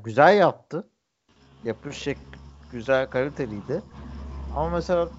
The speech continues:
çok göze parmak yaptı. Ya ben mesela hikayeyi ilk bölümde anladık abi. Dedik, e, sitcom şekline giderken biz zaten bu film böyle,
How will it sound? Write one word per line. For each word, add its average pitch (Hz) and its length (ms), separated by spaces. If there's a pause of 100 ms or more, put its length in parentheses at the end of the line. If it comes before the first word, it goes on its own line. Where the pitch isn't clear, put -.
çok - 260
göze 135 240
parmak 120 540
yaptı. 101 560
Ya 131 260
ben 151 200 (880)
mesela 95 340
hikayeyi 131 840
ilk - 280
bölümde 110 300
anladık 160 420
abi. 107 280
Dedik, 143 320 (520)
e, - 80
sitcom 147 440
şekline 147 460
giderken 160 520
biz 175 140
zaten 156 340
bu 143 360 (140)
film 131 260
böyle, 131 220